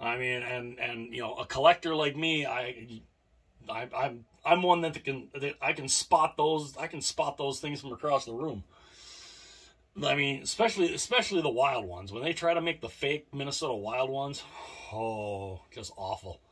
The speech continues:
Awful, awful, awful. So, so, yeah. So when you're, when you're looking around and you're looking at jerseys and you're trying to find a good place to buy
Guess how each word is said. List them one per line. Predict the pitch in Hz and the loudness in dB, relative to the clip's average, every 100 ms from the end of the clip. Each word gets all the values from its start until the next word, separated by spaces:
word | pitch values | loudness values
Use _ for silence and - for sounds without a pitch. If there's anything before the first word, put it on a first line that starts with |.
| - _ - - - - | -20 _ -20 -20 -8 6
Awful, | - - - | 6 6 0
awful, | 117 - - | 0 0 -2
awful. | - - - - _ _ - _ _ _ _ _ _ _ - - - - _ - | -4 -4 -8 -16 _ _ -20 _ _ _ _ _ _ _ -20 -20 -20 -20 _ -8
So, | - 117 107 107 - - - _ _ _ _ _ _ _ _ - 117 | 0 2 2 0 -4 -20 -20 _ _ _ _ _ _ _ _ -16 -6
so, | 139 135 127 87 | 0 2 2 0
yeah. | 107 165 - - - - - - - | 2 4 4 -4 -20 -20 -20 -20 -2
So | 156 139 | 0 0
when | 139 156 | 0 0
you're, | 175 240 254 196 | 2 2 0 -2
when | 151 175 | -2 -2
you're | 214 285 | 0 -2
looking | 285 277 277 | -2 -4 -6
around | 240 190 165 156 147 - - - _ _ - | -4 -2 0 0 -2 -10 -20 -20 _ _ -12
and | 143 147 | -8 0
you're | 202 | 2
looking | 233 233 226 | 2 0 -2
at | 165 | -2
jerseys | 151 151 135 117 110 - _ _ - | -2 -2 -2 -4 -6 -10 _ _ -14
and | 120 | -8
you're | 147 | -6
trying | 175 175 | 0 0
to | 175 | 0
find | - 170 156 | 2 2 2
a | |
good | 135 175 | 0 -4
place | - 170 170 - - _ _ _ _ - | -2 -2 0 0 -4 _ _ _ _ -10
to | 147 | -2
buy | 135 135 139 139 131 | 2 4 4 2 -2